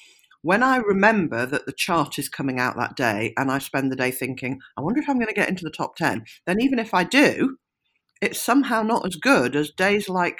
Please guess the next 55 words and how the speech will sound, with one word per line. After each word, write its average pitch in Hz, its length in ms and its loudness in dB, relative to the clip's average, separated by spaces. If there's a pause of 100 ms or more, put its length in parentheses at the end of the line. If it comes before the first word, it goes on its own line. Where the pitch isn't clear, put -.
(120)
like 165 220 0
last 311 240 2
week 175 160 0
when 214 100 0
I 208 60 0
completely 277 960 0
forgot - 560 0 (480)
the 175 80 2
day, 170 500 2 (480)
uh, 175 140 6
that 156 160 0
the 185 40 -4
chart 226 380 0
came 160 180 -2
out. - 160 0
So 190 100 -4
I 214 60 0
just 269 300 -2
wasn't 226 300 -4
thinking, 220 400 -2
"I 135 60 0
wonder 139 260 -2
if 139 100 -8
my 143 140 -4 (100)
Poirot 147 280 0
is 131 100 -8
gonna 135 160 -6
get 135 140 -2
into 135 140 -12
the 147 100 -6
top - 80 -8
ten." 170 180 0 (380)
And 180 120 -2
so 190 200 0
I 190 80 4
just 208 240 -6
got - 120 -4
this 180 180 -6
amazing 175 640 -2
email 165 440 0 (100)
completely, 160 920 -4 (280)
like, 147 180 -2 (160)
out 175 220 0
of 151 60 -6
the 151 40 -4
blue, 156 240 2
and 143 80 0
it - 80 -4
was 143 120 -8
a 147 80 -8
complete 151 400 -4
surprise. 220 520 2 (560)
And 180 200 2
I 175 40 2
was, 180 220 -2